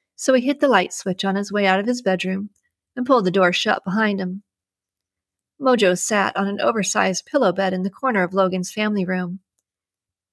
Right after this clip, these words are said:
The dog gnawed on a huge bone with his front paws holding it in place. The dog stopped chewing and looked up as Logan cut through the family room on his way to the kitchen.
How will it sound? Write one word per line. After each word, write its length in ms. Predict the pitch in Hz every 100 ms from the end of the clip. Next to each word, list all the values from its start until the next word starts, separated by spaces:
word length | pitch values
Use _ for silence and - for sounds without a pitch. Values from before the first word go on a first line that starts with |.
| _ _ _ _ _ _ -
The 40 |
dog 300 | 254 226 202
gnawed 320 | 196 226 190
on 140 | 190 185
a 40 |
huge 460 | 180 262 226 175 -
bone 340 | 233 175 170
with 120 | 185
his 160 | 202 -
front 260 | - 214
paws 440 | - 269 214 170 -
holding 300 | 247 226 185
it 80 | 180
in 140 | 180
place. 540 | - 247 180 185 - - _ _ _ _ _ _ _ _ _
The 80 | 294
dog 360 | 294 240 170
stopped 440 | - - 180 - -
chewing 440 | - 285 170 170
and 120 | 196
looked 200 | 196 190
up 140 | 247 226
as 160 | 202
Logan 380 | 214 226 220 170
cut 240 | - 240 -
through 140 | 196
the 80 | 190
family 360 | 208 208 220
room 200 | 180 180 -
on 140 | 196
his 180 | 202 202
way 180 | 226 180
to 140 | 185
the 80 | 190
kitchen. 540 | - 214 - 196 202